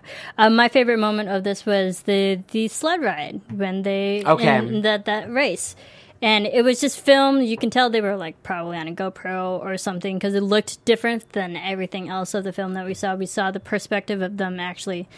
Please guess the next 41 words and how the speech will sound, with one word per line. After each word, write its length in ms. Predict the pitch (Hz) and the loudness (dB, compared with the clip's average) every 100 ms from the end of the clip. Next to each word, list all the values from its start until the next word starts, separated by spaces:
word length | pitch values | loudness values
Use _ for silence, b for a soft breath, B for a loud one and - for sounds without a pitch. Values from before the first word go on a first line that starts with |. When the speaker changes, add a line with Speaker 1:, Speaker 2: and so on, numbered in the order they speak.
| B B _ | B B _
Speaker 1:
going 280 | 208 196 190 | 0 2 2
down 240 | 190 185 | 0 0
the 60 | 185 | -4
hill. 300 | - 190 190 B B | -4 -4 -6 B B
And 100 | 240 | 0
it 20 | 262 | 0
was 140 | 285 | 0
just 180 | 330 294 | -2 -4
a 60 | |
fun 260 | 262 269 247 | 0 2 2
moment. 320 | 254 185 - - _ _ _ _ _ _ _ _ - | 0 -2 -8 -18 _ _ _ _ _ _ _ _ -2
It 120 | 208 | 0
was 140 | 196 - _ - - - | 0 -6 _ -20 -20 -2
by 160 | 214 208 | 0 2
far 220 | 247 240 | 4 4
the 80 | 196 | 2
most 220 | 196 180 | -2 -4
memorable 440 | 208 202 214 180 165 | -4 -4 -6 -8 4
for 100 | 180 | 6
Speaker 2:
And, 160 | 208 | 6
Speaker 1:
me 220 | 208 185 160 | 4 2 4
Speaker 2:
and 180 | 185 | 6
very 200 | 170 202 | 6 6
Speaker 1:
in 60 | 196 | 6
this 80 | 185 | 4
Speaker 2:
much 60 | 190 | 4
a 60 | |
Speaker 1:
whole 80 | 156 | 4
film. 140 | 143 143 | 4 2
Speaker 2:
wintry, 720 | 117 151 139 139 135 135 - _ _ | 2 0 2 2 0 -2 -6 _ _
you 160 | 120 | -6
know, 220 | 101 80 98 - | -4 -6 -10 0
that 160 | 127 139 | 4 6
was 60 | 202 | 4
Speaker 1:
Yeah. 60 | |
Speaker 2:
the 60 | 151 | 2
highlight 420 | 147 143 131 120 | 2 2 2 0
Winterfest 580 | 120 113 117 110 107 - | -2 -6 -6 -4 -6 -6
moment 360 | 104 95 92 - | -6 -6 -8 -10
for 120 | 104 | -10
sure. 380 | - - - | -8 -12 -16